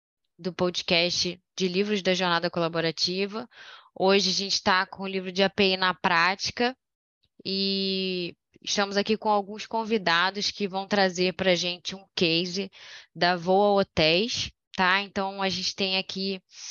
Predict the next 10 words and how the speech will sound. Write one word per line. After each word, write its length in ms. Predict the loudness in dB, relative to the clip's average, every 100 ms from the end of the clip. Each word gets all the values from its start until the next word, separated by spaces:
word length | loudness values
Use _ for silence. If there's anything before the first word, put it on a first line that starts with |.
| -14 -16 -20 _ -8
o 120 | -2
Giovanni 400 | 2 2 0 0
Kepler. 540 | 4 6 6 2 -2
Muito 260 | -2 -6 -4
boa 220 | 0 0
noite, 400 | 0 -4 -4 -4
Giovanni. 760 | -6 -6 -2 2 2 2 0 -2
Tem 240 | -2 -2
o 180 | -2 0
Warley, 680 | 4 4 2 0 0 -2